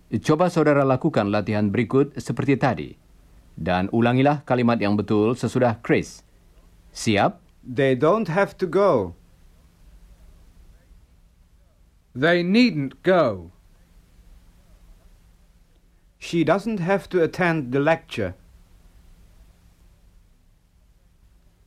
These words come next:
Speaker 3: She needn't attend the lecture.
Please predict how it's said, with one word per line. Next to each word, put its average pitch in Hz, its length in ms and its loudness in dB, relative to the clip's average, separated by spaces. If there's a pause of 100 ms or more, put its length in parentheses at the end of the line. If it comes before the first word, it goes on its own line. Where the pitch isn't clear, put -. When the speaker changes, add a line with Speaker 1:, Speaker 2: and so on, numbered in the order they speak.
(1200)
Speaker 3:
She 196 320 2
needn't 196 560 2
attend 165 520 0
the 170 100 2
lecture. 127 500 -2